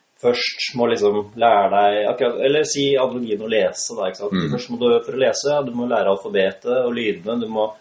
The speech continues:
Speaker 1: sette
Speaker 2: Ja.
Speaker 1: sammen bokstavene til ord,
Speaker 2: Ja.
Speaker 1: og så må du sette sammen ordene til setninger, og så til fortellinger, og så videre.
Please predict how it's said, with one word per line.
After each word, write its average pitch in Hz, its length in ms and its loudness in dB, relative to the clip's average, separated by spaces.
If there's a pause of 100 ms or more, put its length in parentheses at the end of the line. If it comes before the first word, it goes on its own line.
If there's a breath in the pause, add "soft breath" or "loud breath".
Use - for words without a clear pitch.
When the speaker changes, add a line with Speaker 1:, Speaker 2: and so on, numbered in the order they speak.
Speaker 1:
sette - 300 2
Speaker 2:
Ja. - 80 -4
Speaker 1:
sammen 101 240 0
bokstavene 101 460 0
til 104 100 -6
ord, 120 280 0 (200 loud breath)
Speaker 2:
Ja. 82 240 -2
Speaker 1:
og 117 80 -10
så 104 240 4
må 104 100 0
du 104 80 0
sette 104 240 -6
sammen 104 220 -4
ordene 95 380 -6
til 113 100 -8
setninger, 104 520 -2
og 131 60 -4
så 101 380 2
til 104 160 2
fortellinger, 101 500 -2
og 120 60 -4
så - 80 -8
videre. 110 320 4